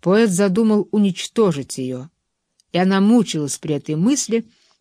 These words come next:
но не смела поделиться ею ни с одной живой душой. В строках поэмы являлся время от времени ее призрак. Она узнавала себя уже в шестом стихе, где говорится об утонувшем моряке.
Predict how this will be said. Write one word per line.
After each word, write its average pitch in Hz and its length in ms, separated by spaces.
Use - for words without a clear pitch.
но 208 160
не 240 140
смела 208 340
поделиться 175 640
ею 190 420
ни 175 120
с 180 120
одной 160 340
живой 156 340
душой. 135 500
В 170 80
строках 220 520
поэмы 277 440
являлся 247 540
время 247 320
от 208 100
времени 240 440
ее 208 300
призрак. 156 880
Она 220 260
узнавала 233 500
себя 233 340
уже 226 180
в - 60
шестом 226 460
стихе, 202 600
где 180 380
говорится 190 640
об 175 220
утонувшем 190 580
моряке. 175 540